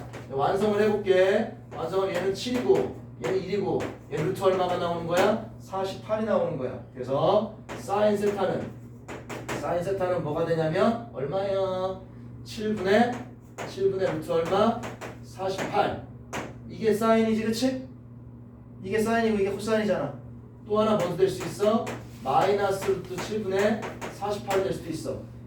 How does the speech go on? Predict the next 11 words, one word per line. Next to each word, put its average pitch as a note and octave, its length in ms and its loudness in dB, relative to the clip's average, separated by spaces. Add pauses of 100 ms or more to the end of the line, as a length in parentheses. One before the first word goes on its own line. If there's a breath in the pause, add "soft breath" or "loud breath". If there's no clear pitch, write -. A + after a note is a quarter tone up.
얘는 F#3 200 0
몇 F3 100 4
사분면일 F#3+ 560 2
때? G#3+ 340 4 (320)
일 F3+ 80 0
사분면일 F#3 540 2
때. F3 80 -2
얘는 F3 140 0
몇 E3 60 -2
사분면일 F#3 520 0
때? A3 340 4